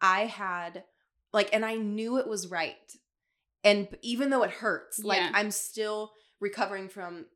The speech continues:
Speaker 1: the relationship at this time, the
Speaker 2: Yeah.
Speaker 1: breakup, right?
Speaker 2: Mm-hmm, mm-hmm.
Speaker 1: I'm still going through this, like,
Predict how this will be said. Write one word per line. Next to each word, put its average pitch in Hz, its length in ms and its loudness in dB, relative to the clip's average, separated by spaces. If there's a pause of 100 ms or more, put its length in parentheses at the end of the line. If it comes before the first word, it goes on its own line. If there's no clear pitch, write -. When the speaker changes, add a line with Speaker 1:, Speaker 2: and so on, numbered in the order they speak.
(120)
Speaker 1:
the 185 140 -6
relationship 170 520 -6
at - 80 -18
this - 140 -14
time, 170 380 -6
the 220 80 -2
Speaker 2:
Yeah. 233 80 -4
Speaker 1:
breakup, 170 400 -4
right? 226 220 -2
Speaker 2:
Mm-hmm, 226 280 -12
mm-hmm. 220 220 -8
Speaker 1:
I'm 202 160 2
still 214 420 0
going 202 300 -4
through 196 240 -8
this, 180 240 -6
like, 160 280 -6